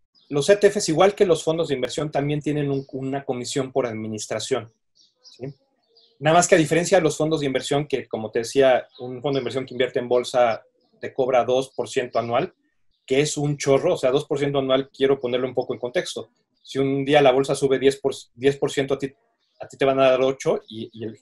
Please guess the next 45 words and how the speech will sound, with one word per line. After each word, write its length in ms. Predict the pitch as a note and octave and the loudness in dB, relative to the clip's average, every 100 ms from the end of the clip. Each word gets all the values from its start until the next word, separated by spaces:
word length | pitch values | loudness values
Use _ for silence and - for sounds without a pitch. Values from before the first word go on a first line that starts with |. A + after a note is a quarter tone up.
| - | -14
y 120 | A2+ | -12
el, 80 | G2+ _ _ _ | -12 _ _ _
y 120 | A2 | -14
el 60 | - | -12
gestor 280 | A#2 C#3 | -4 0
del 100 | C3 | 0
fondo 200 | B2+ B2 | -2 -8
se 100 | A#2+ | -4
va 80 | A#2 | -4
a 40 | A2+ | -4
ganar 260 | A2+ A2+ | -4 2
dos, 420 | D#3 D#3+ - _ _ _ _ _ - | 2 2 -4 _ _ _ _ _ -14
¿no? 260 | B2+ F3 _ - | -12 -12 _ -12
Eh, 380 | A#2 A2 A2 - - _ _ _ _ _ _ _ | -6 -2 -2 -6 -12 _ _ _ _ _ _ _
o 60 | A#2+ | -2
sea, 120 | C#3 - _ _ | -2 -2 _ _
es 140 | B2+ - | -10 -4
un 120 | D3+ | 0
veinte 240 | E3 F#3 | 2 0
por 120 | - A#2+ | -2 -4
ciento 220 | C#3 C#3 | -2 -2
de 60 | |
tu 100 | A#2+ | -2
rendimiento, 480 | G#2 A2 A2+ D3 B2+ | -6 -6 -4 -6 -6
es 100 | A2+ | -10
un 80 | C3+ | -6
chorro, 320 | D3+ C3+ G#2 _ _ | -2 -4 -6 _ _
¿no? 180 | A#2+ D3+ _ _ _ _ _ _ | -20 -20 _ _ _ _ _ _
Eh, 600 | B2 B2 B2 B2 B2 B2+ _ _ _ _ _ _ _ _ _ _ - | -8 -2 0 0 0 -4 _ _ _ _ _ _ _ _ _ _ -8
y, 240 | C#3 C#3 | -8 -6
y 60 | C3 | 0
si 120 | D#3+ | 2
eso 160 | D#3+ | 4
lo 80 | D3+ | 4
ves, 140 | D3 D3+ | 4 2
lo, 240 | B2+ B2+ | 0 0
lo, 220 | B2+ B2+ B2 | 0 -8 -4
lo 100 | B2+ | -2
ves 160 | C#3+ C#3+ | 0 0
a 40 | |
muy 160 | D3 C#3+ | 0 2
largo 240 | C#3+ C3+ | 4 4
plazo, 240 | C3+ B2+ | 0 0
es 60 | C3+ | -2
mucho. 260 | D3 - | -4 -6